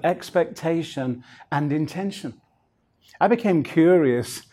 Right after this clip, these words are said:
<laughs> as to what we would discover during this pause. And pauses became exciting. Instead of waiting for something to change, I was empowered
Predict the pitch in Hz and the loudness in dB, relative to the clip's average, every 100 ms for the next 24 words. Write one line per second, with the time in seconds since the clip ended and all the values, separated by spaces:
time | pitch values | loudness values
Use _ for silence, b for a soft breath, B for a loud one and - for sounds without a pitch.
0 | b b - 123 - 175 143 156 156 156 | b b 0 0 2 2 6 4 6 4
1 | 147 147 127 131 - - 156 151 123 110 | 4 2 2 -2 -2 2 4 4 2 -2
2 | B B B B 123 139 143 139 135 135 | B B B B -2 4 6 4 4 2
3 | 135 131 - 185 196 120 - - b b | 2 -2 -4 0 0 0 -4 -12 b b
4 | b 143 - 190 294 180 139 143 135 B | b -6 2 6 6 6 4 4 0 B
5 | B 170 151 135 143 139 - 311 381 220 | B 0 4 4 4 0 2 6 6 6
6 | 104 - _ _ b b b b 156 135 | 2 -4 _ _ b b b b -4 2
7 | 233 262 165 170 175 165 - 151 156 156 | 4 6 6 6 8 6 4 -2 0 0
8 | 147 139 135 117 - 180 165 135 135 - | 0 -2 -2 -8 -2 0 0 0 -2 -4
9 | B B 147 185 190 143 135 120 - 170 | B B 0 2 2 0 -2 -2 -8 -6
10 | 180 202 147 123 120 | -4 0 0 0 -4